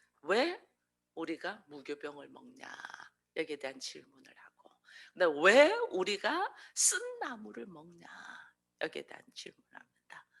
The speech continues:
그리고 "왜 우리가 두 번 찍어서, 다른 날은 그러지 않는데 왜 이 유월절에는 두 번을 소금물에 찍어 먹냐? 이 거친 음식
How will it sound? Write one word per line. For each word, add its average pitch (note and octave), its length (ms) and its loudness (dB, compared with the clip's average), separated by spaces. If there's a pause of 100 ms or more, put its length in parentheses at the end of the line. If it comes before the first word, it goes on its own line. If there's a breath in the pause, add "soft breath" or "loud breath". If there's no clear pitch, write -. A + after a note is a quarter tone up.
(340 soft breath)
그리고 C#3+ 360 -6
"왜 G#3+ 260 8 (120)
우리가 B3 460 6 (2000)
두 E3 220 -6
번 D#4 260 -2 (1080)
찍어서, - 500 -6 (220)
다른 G#3 400 8
날은 E4 320 2
그러지 A#3+ 320 -4
않는데 C#3+ 400 0
왜 F3 480 10
이 C4 280 2
유월절에는 F3 960 4 (300 loud breath)
두 F#3+ 320 -2
번을 A#3+ 680 0
소금물에 D3+ 840 -6 (320)
찍어 F4 300 -10
먹냐? - 680 -16 (120)
이 F#3 220 -4
거친 - 640 -10
음식 - 380 -16